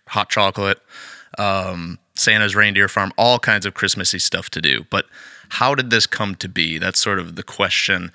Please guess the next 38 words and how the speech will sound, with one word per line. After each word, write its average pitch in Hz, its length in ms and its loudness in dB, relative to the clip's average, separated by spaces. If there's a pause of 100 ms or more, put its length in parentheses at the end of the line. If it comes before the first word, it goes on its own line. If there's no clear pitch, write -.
(340)
um, 92 340 -4
that 87 160 -2
we're 92 160 0
asking. 107 560 0 (400)
And 110 600 6
we're 110 100 -2
gonna 110 180 0
explore 107 480 0
some 107 600 -2 (200)
old 107 200 -6
traditions, - 520 0
Christmas 101 360 -6
traditions, 107 520 -4
German 107 360 0
traditions, 110 580 -4
Frankenmuth 107 760 -4
traditions, 107 760 -2
and 95 260 -2 (360)
get 120 120 2
to 139 80 -4
the 123 80 -2
bottom 120 260 2
of 90 120 -6
all 67 160 -4
this. 65 180 -6
So, 98 400 0
um, 90 380 -2 (420)
I 139 160 2
just 160 160 2
wanted 113 160 2
to 95 80 2
start 98 320 2
with 101 420 0 (520)
a - 40 -12
question 110 600 0
for 123 200 2
you 92 200 2
two. 98 320 -2